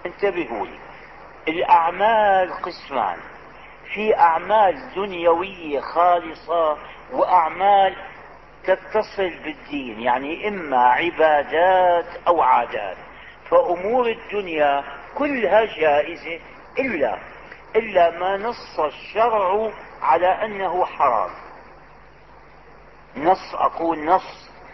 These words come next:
في مسائل نحرمها الآن بلا دليل، وما في دليل قطعي على التحريم، وليسرعون إلى التحريم. الناس شو بيظنوا؟ إنه اللي بيقول لك هذا حرام وهذا حرام وهذا حرام،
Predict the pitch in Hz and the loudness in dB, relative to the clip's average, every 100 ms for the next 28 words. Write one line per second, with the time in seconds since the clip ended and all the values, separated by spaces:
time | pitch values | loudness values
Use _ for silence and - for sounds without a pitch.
0 | - - 185 196 180 175 - 202 190 160 | -20 -12 -6 -4 -2 -2 2 4 4 0
1 | 139 139 139 160 165 175 196 185 156 165 | -6 -6 -4 -2 0 -2 -2 2 2 0
2 | 160 180 185 180 170 - - - - - | 0 4 4 2 0 -6 -20 -20 -20 -12
3 | 170 202 190 175 151 156 160 160 123 - | -6 2 4 2 0 -2 -4 -10 -12 -14
4 | - - 143 156 214 208 185 170 170 175 | -20 -10 -6 2 2 0 -8 -4 0 0
5 | 190 165 - 190 - 170 143 151 151 - | -4 -8 -4 -4 -4 0 2 2 0 -8
6 | 147 - 151 156 135 110 - - - 156 | -10 -4 -4 -4 -8 -12 -14 -20 -2 2
7 | 175 180 175 - 180 170 156 196 180 151 | 2 -2 -6 -8 -6 -2 0 0 0 -2
8 | 165 160 156 151 139 160 156 143 147 175 | -2 -2 -2 -6 -4 -4 -4 -6 2 2
9 | 170 185 196 196 180 185 156 139 - - | 2 -2 -6 -6 -6 -6 -6 -6 -8 -14
10 | - - 165 180 175 175 - 202 180 160 | -12 -6 0 2 2 -4 -4 0 0 2
11 | 175 180 156 170 151 143 139 160 180 165 | 0 0 0 2 4 4 2 -4 -4 -6
12 | 156 170 165 156 165 165 156 - 180 | -4 0 0 0 -4 -4 -2 2 2